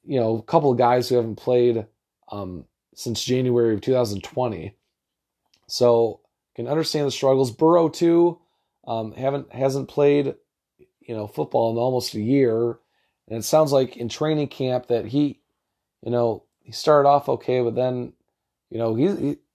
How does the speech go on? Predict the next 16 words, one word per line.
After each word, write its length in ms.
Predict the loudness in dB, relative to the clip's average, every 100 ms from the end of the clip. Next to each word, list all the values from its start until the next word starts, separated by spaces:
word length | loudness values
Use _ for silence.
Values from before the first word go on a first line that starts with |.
| _
you 100 | -12
know, 220 | -10 -10 _ _ _ _ _
like, 120 | -12 -12 -12 -6
like 160 | -4
Brady, 380 | 2 4 4 2
when 160 | -2 -4
he 160 | -6
tore 240 | -8 -4 -4
his 120 | -2
A 100 | -4
C 160 | -2 -2
L 100 | 0
for 140 | 0
about 180 | 2 2
a 40 |
year 500 | 0 0 0 0 -4